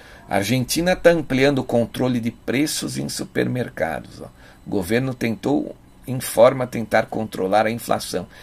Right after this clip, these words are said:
Estão cometendo erros que, né, que o, aqui foi, foram cometidos no Brasil há trinta e sete anos atrás, no governo Sarney, né? Querer controlar a inflação por decreto, ó.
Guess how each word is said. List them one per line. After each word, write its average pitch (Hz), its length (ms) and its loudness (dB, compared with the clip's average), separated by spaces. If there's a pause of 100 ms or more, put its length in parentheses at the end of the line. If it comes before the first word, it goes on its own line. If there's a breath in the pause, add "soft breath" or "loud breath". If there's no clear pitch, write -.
(140 loud breath)
Estão - 260 -2
cometendo 135 680 0
erros 135 580 -4
que, - 280 -10
né, 120 180 -4 (400 loud breath)
que - 140 -8
o, 101 320 -2
aqui 107 400 -4
foi, - 300 -4
foram 110 300 -2
cometidos 110 600 -4
no 98 140 -6
Brasil 92 500 -2
há - 240 -6 (640 loud breath)
trinta 185 420 4
e 123 140 4
sete - 600 0
anos 113 300 0
atrás, 92 580 -2
no 92 80 -8
governo 95 520 -6
Sarney, 92 800 -6
né? - 140 -10 (380 soft breath)
Querer - 200 -2
controlar 98 680 -2
a 101 60 -6
inflação - 560 -6
por - 200 -8
decreto, - 800 -6
ó. - 40 -10